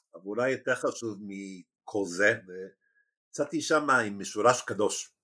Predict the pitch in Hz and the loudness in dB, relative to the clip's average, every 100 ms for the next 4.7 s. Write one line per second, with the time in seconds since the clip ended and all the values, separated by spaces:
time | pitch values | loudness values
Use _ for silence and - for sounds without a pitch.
0 | _ - 104 101 104 95 - 95 98 98 | _ -16 -12 -8 -6 -8 -12 -12 -10 -10
1 | 95 104 92 80 87 87 - - 85 90 | -8 -8 -8 -8 0 0 -2 -6 -2 0
2 | - 80 113 117 - - - - _ - | 0 6 6 6 -2 -14 -14 -16 _ -2
3 | 90 120 170 156 156 156 165 156 - - | 6 8 8 8 10 12 10 6 -12 4
4 | 120 135 143 - 131 143 156 | 6 6 4 2 8 10 10